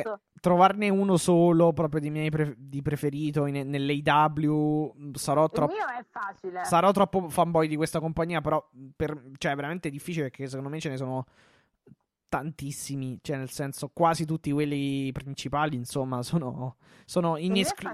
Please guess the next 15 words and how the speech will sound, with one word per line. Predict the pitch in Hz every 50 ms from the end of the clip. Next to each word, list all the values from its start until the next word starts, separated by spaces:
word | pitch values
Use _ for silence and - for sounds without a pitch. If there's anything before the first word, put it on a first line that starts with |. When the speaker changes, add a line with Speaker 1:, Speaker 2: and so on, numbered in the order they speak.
| -
Speaker 1:
facilissimo. | - 403 381 381 381 359 160 131 -
Speaker 2:
sono, | - 165 - 190 180 180 175
diciamo, | 165 165 165 208 190 180 170 170
in, | 170 170 170 170 165 160 160 156 156 - _ _ _ - - - _ _ _ _
eh, | - 135 139 131 127 131 131 131 131 127 123 113 120 117 117
sono | 147 - 180 170 170 165
difficili | 151 175 165 - - 214 180 185
da | 151 156
escludere, | 151 143 - - 151 147 143 131 131 131 131
ecco, | 127 - - - 123 - _ _ _ _ _ _ _ _ _ _ _ _ _ _ _ _ _ _ _ _ _ _ _ _ _ _ _ _ _
in | - 147
una | 151 147 143 139
lista | 135 143 147 - - - - 147 139
di | 135 135 135 135
preferiti. | 131 131 135 123 139 127 127 127 123 123 123 120 -